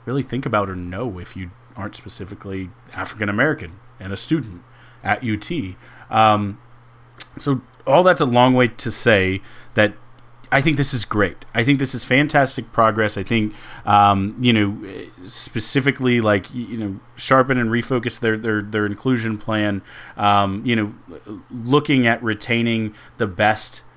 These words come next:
professors. And, and, and sometimes it's not just, "Hey, we want the best black professor." Sometimes it's, "What are our policies that might not be,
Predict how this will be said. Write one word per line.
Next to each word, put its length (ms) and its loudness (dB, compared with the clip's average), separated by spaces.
professors. 600 -2
And, 140 -10
and, 180 -4
and 160 -4
sometimes 540 -2
it's 160 -10
not 220 -4
just, 280 -4
"Hey, 100 2
we 140 2
want 180 -2
the 80 -6
best 320 -2
black 260 -4
professor." 400 -6
Sometimes 440 -4
it's, 120 -16
"What 140 -6
are 160 -4
our 140 -4
policies 640 -6
that 100 -4
might 300 -2
not 340 -2
be, 340 -4